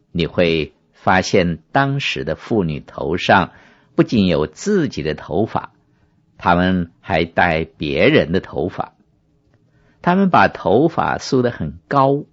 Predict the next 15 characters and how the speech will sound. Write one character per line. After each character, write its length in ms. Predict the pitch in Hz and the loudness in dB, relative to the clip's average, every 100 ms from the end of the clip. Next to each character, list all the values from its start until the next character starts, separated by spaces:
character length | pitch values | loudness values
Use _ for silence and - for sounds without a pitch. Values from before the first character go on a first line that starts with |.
| _ _ _ _ _ _ | _ _ _ _ _ _
又 160 | 107 90 | 2 2
在 320 | 92 80 78 | 2 0 -2
上 400 | - - 139 95 | -6 -2 0 -2
头 380 | 80 78 80 82 | -6 -4 -2 -2
戴 280 | - 92 76 | 0 -2 -2
上 440 | - 95 78 82 - _ _ _ - | -2 -2 -2 -6 -10 _ _ _ 0
珠 420 | 175 175 175 165 | 2 4 2 2
宝 400 | 98 64 57 50 | 2 2 0 -4
首 440 | - - 71 - 69 | -2 0 0 -4 -12
饰。 420 | - - 151 - _ _ _ _ _ _ _ _ _ _ _ _ _ _ | -8 -4 -4 -6 _ _ _ _ _ _ _ _ _ _ _ _ _ _
今 340 | 139 135 131 | 2 2 0
天 200 | - 104 | 0 0
的 120 | 82 | -2
妇 260 | - 113 82 | -4 0 0
女 460 | 76 69 87 90 | -2 -2 -2 -4